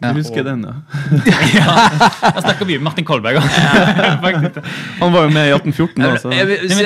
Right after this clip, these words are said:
Speaker 3: men,
Speaker 1: vil se, ja.
Speaker 3: altså, tenk det der, jeg bare tenker på det der utgangspunktet da,
Speaker 1: Ja.
Speaker 3: der en har liksom vært igjennom en tid der ytringsfriheten var såpass under press, og det er liksom alt som en kanskje tenkte før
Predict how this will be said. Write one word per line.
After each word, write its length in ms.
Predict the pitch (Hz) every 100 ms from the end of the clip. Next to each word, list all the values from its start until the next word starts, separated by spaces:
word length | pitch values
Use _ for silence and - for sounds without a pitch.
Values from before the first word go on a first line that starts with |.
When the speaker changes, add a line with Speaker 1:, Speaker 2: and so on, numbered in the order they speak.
| 202
Speaker 3:
men, 40 |
Speaker 1:
vil 120 | 185 190
se, 200 | 185 160
ja. 140 | 175
Speaker 3:
altså, 200 | 185 180 170
tenk 300 | - 175 -
det 120 | 156
der, 260 | 139 139 -
jeg 140 | 147
bare 160 | 143 143
tenker 200 | 151 113
på 120 | 127
det 220 | 120 123
der 80 | 160
utgangspunktet 760 | 98 - 131 147 170 196 -
da, 100 | 104
Speaker 1:
Ja. 200 | 123 127
Speaker 3:
der 40 | 120
en 60 | 120
har 180 | 120 120
liksom 160 | 120
vært 140 | 117 -
igjennom 380 | 110 107 113 113
en 80 | 104
tid 340 | - 131 147 104 98 - -
der 220 | 104 110 -
ytringsfriheten 560 | - 107 95 110 104 104
var 120 | 101
såpass 540 | - - 95 - 95 -
under 180 | 107 95
press, 320 | 92 104 -
og 60 | 107
det 100 | 101
er 40 |
liksom 260 | 98 104 107 - _
alt 340 | 120 131 131 -
som 120 | 123
en 60 | 117
kanskje 200 | 107 113
tenkte 560 | 120 107 _ - 110 -
før 460 | - 113 110 123